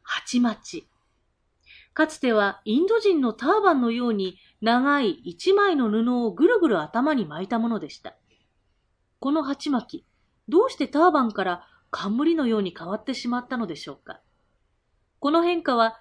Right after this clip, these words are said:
千六百年頃に起こったとされていますが、実は琉球王国の正史、休養にそのあたりの詳しい経緯が記されているので紹介しましょ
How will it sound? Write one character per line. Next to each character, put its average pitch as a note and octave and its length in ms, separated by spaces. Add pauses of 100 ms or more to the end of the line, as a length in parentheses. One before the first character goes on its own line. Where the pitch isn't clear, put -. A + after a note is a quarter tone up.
(140)
千 G4 380
六 G#3+ 240
百 F4 240
年 E4+ 200
頃 D#4+ 200
に F#3+ 200
起 - 200
こ C4+ 100
っ C#4+ 80
た A#3+ 140
と G#3+ 100
さ G3 140
れ G3 100
て G#3 120
い G3 80
ま G#3 100
す G3+ 140
が、 E3+ 200 (280)
実 C4+ 240
は C4 220 (220)
琉 C#4+ 300
球 E4 220
王 D#4+ 200
国 G#3+ 300
の F3 80
正 A3 280
史、 D3+ 280
休 C#4 260
養 C4 200
に A3+ 260 (300)
そ - 160
の A4 160
あ A#4+ 40
た G#4+ 120
り C#4+ 80
の A3 100
詳 D#4 300
し F#4+ 140
い F#4 180
経 C#4+ 220
緯 G#3 60
が D#3 100
記 A3 280
さ C#4+ 140
れ D4 100
て D4 160
い C#4 60
る D#4+ 80
の E4+ 120
で G#3+ 100
紹 E3+ 260
介 G#3 180
し G3+ 140
ま G3+ 100
し G3 120
ょ - 200